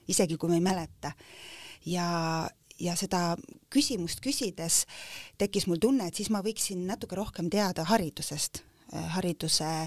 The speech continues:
olemusest, õpetamisest, õppimisest, et kuhu see kaob või kus, kus ta meil asetseb hariduses. Ja läksin õppima, mm, Tartu Ülikoolis haridusinnovatsiooni ja, ja tegin magistritöö tõesti siis, et, et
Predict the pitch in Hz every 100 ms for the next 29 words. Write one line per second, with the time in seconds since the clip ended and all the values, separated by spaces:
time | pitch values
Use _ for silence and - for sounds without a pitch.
0 | - - - - 208 180 156 160 160 156
1 | 185 - 160 - 151 151 151 - 196 -
2 | 151 151 160 - 160 - - 247 240 233
3 | 277 294 175 - 175 170 - 233 - -
4 | 262 - 208 196 220 170 - 156 160 160
5 | 147 151 147 151 - - - - - -
6 | - 180 190 - 196 170 170 170 185 -
7 | 175 170 165 165 - - 180 180 190 202
8 | - 208 190 - 165 160 160 - 208 220
9 | 196 165 175 170 160 156 - 427 269 185
10 | 165 - _ _ - - - - - 185
11 | 175 170 160 165 165 - 170 170 190 170
12 | 165 - 185 - 156 170 160 151 160 -
13 | 156 147 147 147 156 - 160 156 - -
14 | - 139 -